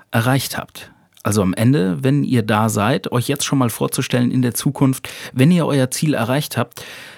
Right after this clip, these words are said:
was hat sich dann geändert? Was ist anders als vorher?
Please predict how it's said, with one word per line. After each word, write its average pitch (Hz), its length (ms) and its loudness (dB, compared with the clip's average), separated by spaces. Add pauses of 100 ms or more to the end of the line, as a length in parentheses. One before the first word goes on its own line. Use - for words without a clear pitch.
(220)
was 131 240 0
hat 147 140 -2
sich - 160 0
dann 113 460 2
geändert? 117 600 0
Was 127 200 2
ist 131 140 0
anders 113 520 2
als 107 200 -4
vorher? 107 500 -2